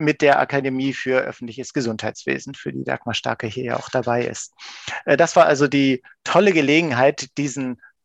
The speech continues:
Aufwuchs des Ö G D jetzt auch fachlich zu begleiten, den, äh, Wunsch, wir haben es schon tatsächlich New Public Health genannt,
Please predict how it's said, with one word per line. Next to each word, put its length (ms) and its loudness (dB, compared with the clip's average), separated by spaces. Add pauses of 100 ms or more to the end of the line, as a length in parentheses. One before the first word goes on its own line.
(160)
Aufwuchs 640 2
des 260 2
Ö 160 4
G 120 0
D 180 2
jetzt 240 0
auch 120 -4
fachlich 440 -4
zu 120 -6
begleiten, 800 0 (360)
den, 360 0
äh, 280 0
Wunsch, 440 -2
wir 120 2
haben 140 -2
es 240 -10 (120)
schon 440 -4
tatsächlich 460 -4
New 180 -4
Public 340 -2
Health 220 -4
genannt, 300 -2